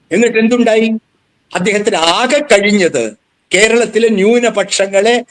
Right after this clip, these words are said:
ധ്രുവീകരിക്കുവാൻ മാത്രമേ അദ്ദേഹത്തെ കൊണ്ട് രാഷ്ട്രീയമായി കഴിഞ്ഞുള്ളൂ. ആ ധ്രുവീകരണത്തില് കേരളത്തിലെ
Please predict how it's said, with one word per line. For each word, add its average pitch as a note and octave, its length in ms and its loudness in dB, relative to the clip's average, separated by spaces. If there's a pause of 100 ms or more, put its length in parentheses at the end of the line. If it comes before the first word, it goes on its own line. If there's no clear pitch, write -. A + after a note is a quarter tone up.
(220)
ധ്രുവീകരിക്കുവാൻ B3+ 920 0
മാത്രമേ A3 640 -2
അദ്ദേഹത്തെ G3+ 420 -2
കൊണ്ട് G#3 320 -2
രാഷ്ട്രീയമായി F#3 600 -2
കഴിഞ്ഞുള്ളൂ. F#3 540 0 (1040)
ആ F3+ 200 -2
ധ്രുവീകരണത്തില് C4+ 1300 -2 (280)
കേരളത്തിലെ C4 760 0